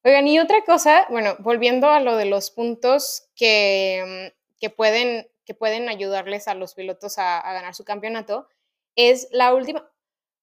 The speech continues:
cuando están viendo la transmisión de la, de la carrera, usualmente a lo último, en la última vuelta, ponen lo de, de que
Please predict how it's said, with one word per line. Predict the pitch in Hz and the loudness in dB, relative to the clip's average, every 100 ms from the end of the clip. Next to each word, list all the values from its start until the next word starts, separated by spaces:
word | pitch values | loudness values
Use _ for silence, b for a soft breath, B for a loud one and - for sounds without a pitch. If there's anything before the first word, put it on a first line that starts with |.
| _ | _
cuando | - 269 | -6 -4
están | 285 | -2
viendo | 302 370 | -4 -2
la | 359 | -2
transmisión | 269 262 233 226 233 | -4 -4 -8 -8 -6
de | 240 | -4
la, | 269 240 208 220 | 0 0 0 -4
de | 240 | -8
la | 233 | -6
carrera, | 226 247 262 233 208 240 | -4 -4 -2 -2 -2 -4
usualmente | 233 226 233 233 233 226 | -8 -10 -10 -12 -12 -8
a | |
lo | 233 226 | -6 -6
último, | 247 269 285 370 | -6 -8 -10 -10
en | 311 | -6
la | 214 | -4
última | 220 233 285 220 | -4 -6 -10 -8
vuelta, | 208 214 247 415 _ _ _ _ _ _ _ _ _ _ _ | -8 -6 -8 -8 _ _ _ _ _ _ _ _ _ _ _
ponen | 254 247 247 254 262 _ | -4 -2 -2 -4 -8 _
lo | 233 226 | -8 -6
de, | 220 214 202 196 185 | -4 -4 -4 -4 -4
de | 208 | -8
que | 208 175 156 - | -8 -8 -10 -16